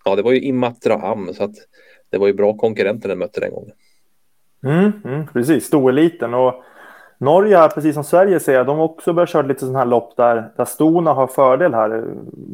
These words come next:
Speaker 2: Hingstarna får tjäna max sexhundratusen här och stona får tjäna lite mer, så att hon står bra inne på pengarna här.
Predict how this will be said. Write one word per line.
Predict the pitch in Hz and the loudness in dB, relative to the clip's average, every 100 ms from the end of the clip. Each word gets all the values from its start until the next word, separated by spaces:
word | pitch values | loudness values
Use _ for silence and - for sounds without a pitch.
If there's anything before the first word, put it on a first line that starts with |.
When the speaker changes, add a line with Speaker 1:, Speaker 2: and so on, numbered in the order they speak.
| - | -10
Speaker 2:
Hingstarna | 147 131 143 139 | -8 -6 -4 -4
får | 139 | -2
tjäna | 139 123 | -2 0
max | 123 - | -2 -2
sexhundratusen | - 123 - 117 131 127 | -6 -4 -6 -4 -4 -4
här | 113 107 | -4 -2
och | 110 | -2
stona | 110 131 131 | -2 -2 -4
får | 120 | -6
tjäna | 135 117 | -6 -4
lite | 113 - | -4 -4
mer, | 135 151 107 | -4 -2 -2
så | 101 | -2
att | 117 - _ _ _ _ | -4 -6 _ _ _ _
hon | - 127 | -8 -2
står | 139 | 2
bra | 143 185 | 4 4
inne | 143 | 2
på | 123 | -4
pengarna | 131 160 123 123 | -2 -2 -2 -2
här. | 143 107 | -2 -4